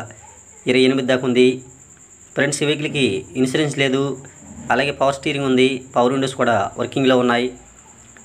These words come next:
సెంట్రల్ లాక్ సిస్టమ్ ఉంది, అలాగే ఏసీ కూడా కండిషన్లో ఉందని చెప్పి ఓనర్ గారు చెప్పడం జరిగింది. టైర్స్ వచ్చేసరికి నాలుగు టైర్లు కూడా నైంటీ ఫైవ్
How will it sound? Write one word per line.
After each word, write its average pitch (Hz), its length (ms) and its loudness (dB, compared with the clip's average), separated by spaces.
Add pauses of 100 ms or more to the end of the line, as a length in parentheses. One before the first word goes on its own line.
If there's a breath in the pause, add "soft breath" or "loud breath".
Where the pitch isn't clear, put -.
సెంట్రల్ 147 280 0
లాక్ 156 140 0
సిస్టమ్ 143 260 -8
ఉంది, 131 180 4 (260)
అలాగే 139 260 2
ఏసీ 135 200 -6
కూడా 123 180 4 (280)
కండిషన్లో 139 460 0
ఉందని 127 200 2
చెప్పి 123 240 0 (340)
ఓనర్ 131 180 2
గారు 131 120 0
చెప్పడం 127 240 -2
జరిగింది. 120 320 2 (680)
టైర్స్ 147 260 0
వచ్చేసరికి 131 400 -4 (320)
నాలుగు 131 240 2
టైర్లు 127 240 0
కూడా 127 140 2 (300)
నైంటీ 127 300 -2
ఫైవ్ - 140 -2